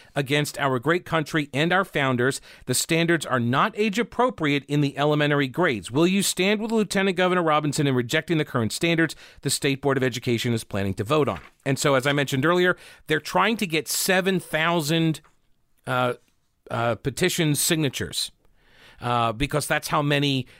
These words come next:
went, uh, prior, and, like, eighty-five percent of the seven thousand were positive. They were in support of this, uh,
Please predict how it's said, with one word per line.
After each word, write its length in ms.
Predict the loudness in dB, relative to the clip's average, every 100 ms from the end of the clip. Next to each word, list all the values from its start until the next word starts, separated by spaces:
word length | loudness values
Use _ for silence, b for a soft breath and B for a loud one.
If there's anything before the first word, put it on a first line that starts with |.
| b
went, 480 | -2 2 2 0 -6 _ _ _
uh, 340 | -4 0 2 0 -4 _ _ -20
prior, 640 | 0 2 4 2 2 0 b b
and, 380 | -2 0 2 2
like, 180 | 0 0
eighty-five 460 | -2 -2 -2 -4 -4
percent 400 | -4 -2 -2 -2
of 200 | -2 -2
the 80 | -2
seven 320 | 0 -2 -2
thousand 560 | 0 0 2 2 0 0 B B
were 300 | 0 2 0
positive. 680 | -2 0 2 2 0 2 2
They 120 | 0
were 120 | 0
in 220 | 0 -2
support 460 | 0 -4 -2 0 2
of 60 | 2
this, 220 | -2 0
uh, 120 | 0